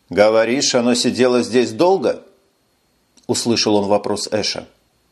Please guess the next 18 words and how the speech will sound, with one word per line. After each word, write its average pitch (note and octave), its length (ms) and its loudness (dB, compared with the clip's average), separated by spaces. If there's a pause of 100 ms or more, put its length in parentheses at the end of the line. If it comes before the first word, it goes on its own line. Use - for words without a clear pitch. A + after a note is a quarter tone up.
(680)
«Да, A#2+ 640 2 (180)
а G#2 140 0
ушло A#2 320 0
недавно». C3 720 -2 (1000)
Апач E3+ 360 -2
все - 240 -2
свои C#3+ 300 0
заключения C3+ 760 0
делал D#3 380 2
на D3 140 0
основании C#3+ 580 0
запаха, A2+ 640 -2
сохранившегося A2 920 -2
в G#2 60 -2
укрытии. F#2 560 -6 (1300)
«И A2+ 160 4
никаких C3+ 560 2
следов?» C#3+ 560 0